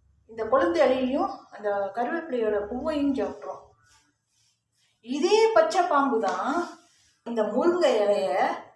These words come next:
சாப்பிடும். அந்த முருங்கை மரத்துல வந்து இதே பச்சை பாம்பு மேல ஏறி, அந்த செ-, மரத்துல ஏறி மேல இலைய வந்து இந்த பச்சை, பச்சையா இருக்கிற அந்த முருங்கை இலைய சாப்பிட்டு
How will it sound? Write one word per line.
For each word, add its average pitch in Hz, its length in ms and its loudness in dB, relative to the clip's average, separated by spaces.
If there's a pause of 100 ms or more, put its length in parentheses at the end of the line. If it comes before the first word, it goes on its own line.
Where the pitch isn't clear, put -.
(140)
சாப்பிடும். 233 600 -6 (1400)
அந்த 240 180 -2
முருங்கை 403 400 4
மரத்துல 311 480 4
வந்து 269 560 0
இதே 254 360 2
பச்சை 294 300 -2
பாம்பு 226 360 0 (500)
மேல 240 380 2
ஏறி, 240 680 4
அந்த 185 200 -6
செ-, - 420 -4
மரத்துல 311 600 2
ஏறி 311 380 2
மேல 320 500 2
இலைய 285 460 2
வந்து 247 340 2 (560)
இந்த 202 160 -4
பச்சை, 220 360 -2
பச்சையா 233 640 -2
இருக்கிற 226 300 -2 (280)
அந்த 202 240 -8
முருங்கை 254 500 -4 (140)
இலைய 202 360 -8 (460)
சாப்பிட்டு 240 760 -4